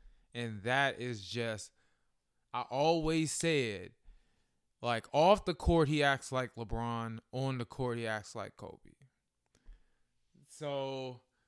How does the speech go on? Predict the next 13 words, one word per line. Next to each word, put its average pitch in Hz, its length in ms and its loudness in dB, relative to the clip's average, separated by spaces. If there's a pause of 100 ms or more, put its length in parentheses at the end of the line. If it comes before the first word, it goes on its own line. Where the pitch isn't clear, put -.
(180)
I 165 200 -2
am 160 200 -8
just, 123 760 -6 (760)
I, 151 320 4
I 160 220 -4
just 139 300 -6
believe 135 480 0
in 120 100 -4
this 113 180 -6
kid, 117 480 -6
and 117 180 -10
I 123 120 -6
know 127 640 0